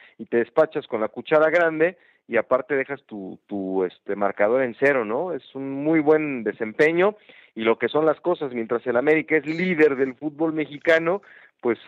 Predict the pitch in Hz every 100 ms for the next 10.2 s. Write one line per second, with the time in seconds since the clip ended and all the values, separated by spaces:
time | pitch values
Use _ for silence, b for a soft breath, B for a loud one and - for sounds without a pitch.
0 | - _ _ - 147 147 139 127 127 143
1 | 143 127 110 101 98 104 123 135 123 107
2 | - 139 139 - 107 113 110 151 156 151
3 | 147 B B - 120 135 131 110 113 123
4 | 117 104 113 147 160 143 143 139 B B
5 | 104 - 110 127 - 113 104 104 107 123
6 | 147 156 156 139 139 131 - 104 107 113
7 | 127 151 165 156 123 135 - 131 147 143
8 | 151 147 143 151 165 196 _ b b _
9 | 110 113 117 143 147 143 147 143 151 147
10 | 143